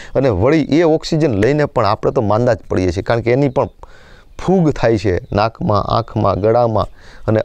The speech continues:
અંગો કાઢી લેવા પડે છે જ્યારે આપણે કૃત્રિમ રીતે ઓક્સિજન લઈએ છીએ ત્યારે. મિત્રો, કેટલો સરસ મજાનું આ ઓક્સિજનનું જગત ભરીને આપ્યું છે. મૃદાવરણની અંદર કેટલો પર્યા-, અ, પ્રક-, ઓક્સિજન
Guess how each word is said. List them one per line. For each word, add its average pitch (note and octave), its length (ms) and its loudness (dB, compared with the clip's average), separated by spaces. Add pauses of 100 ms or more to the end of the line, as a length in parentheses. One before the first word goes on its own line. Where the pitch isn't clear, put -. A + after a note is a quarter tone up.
(100)
અંગો D#3+ 260 2
કાઢી A#2 260 0
લેવા G2 240 4
પડે F#2+ 220 -2
છે F#2 120 2
જ્યારે A2+ 400 2 (300)
આપણે G#2 220 0
કૃત્રિમ B2+ 440 0
રીતે A#2 220 0
ઓક્સિજન G#2 500 0
લઈએ F#2 320 2
છીએ E2 180 -4
ત્યારે. G2 420 -4 (360)
મિત્રો, B2+ 300 0
કેટલો - 300 -2
સરસ C3 500 0
મજાનું G#2 420 2
આ G2 40 2
ઓક્સિજનનું F#2+ 880 0
જગત A2+ 360 0
ભરીને G2+ 340 0
આપ્યું - 280 -4
છે. - 100 -8 (800)
મૃદાવરણની A#2 600 2
અંદર G2+ 180 0
કેટલો C3+ 360 -2 (180)
પર્યા-, B2 380 2 (380)
અ, G2 240 2
પ્રક-, - 320 -4
ઓક્સિજન C3 720 0